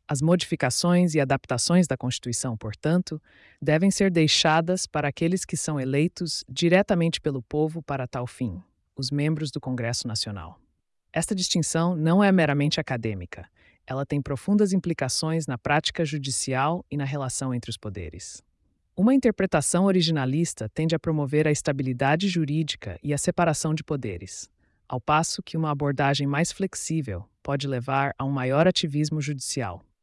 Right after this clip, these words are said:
onde a Corte assume um papel mais proativo na formação de políticas públicas e na reinterpretação de conceitos constitucionais.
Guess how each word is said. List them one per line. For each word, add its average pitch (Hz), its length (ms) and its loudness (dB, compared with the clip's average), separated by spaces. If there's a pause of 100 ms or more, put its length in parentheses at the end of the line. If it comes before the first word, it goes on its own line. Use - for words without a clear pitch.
(480)
onde 160 200 2
a 156 40 2
Corte 208 360 2
assume 190 280 2
um 185 80 4
papel 165 380 2
mais 160 280 4
proativo 151 800 0 (160)
na 135 100 -4
formação 147 480 -2
de 143 100 -4
políticas 131 500 -4
públicas 190 720 -4
e 147 80 -4
na 135 120 -2
reinterpretação 170 960 2
de 143 100 -4
conceitos 135 600 -6
constitucionais. 120 1000 -8